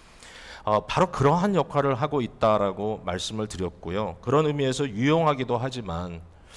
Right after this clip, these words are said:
우리 안에 있는 죄의 이 힘, 죄의 이, 이 법이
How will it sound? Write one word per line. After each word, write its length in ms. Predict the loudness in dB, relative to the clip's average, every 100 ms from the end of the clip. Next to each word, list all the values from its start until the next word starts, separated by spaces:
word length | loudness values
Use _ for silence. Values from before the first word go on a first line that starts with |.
| -18 -18 -20 -20 -6
우리 260 | 0 4 6
안에 320 | 4 2 0
있는 380 | -2 -4 -6 -6
죄의 1000 | 0 2 4 0 -4 -2 0 -2 -4 -8 -10
이 140 | -8
힘, 420 | -6 -6 -6 -6 -10 -8
죄의 680 | -2 0 0 -2 -2 -4 -6 -16 -20 -20 -20 -16
이, 520 | -6 -2 0 0 -4 -8 -20 -20 -12
이 380 | -6 -4 -4 -6 -12 -16 -18 -10
법이 540 | -6 -2 -2 -2 -4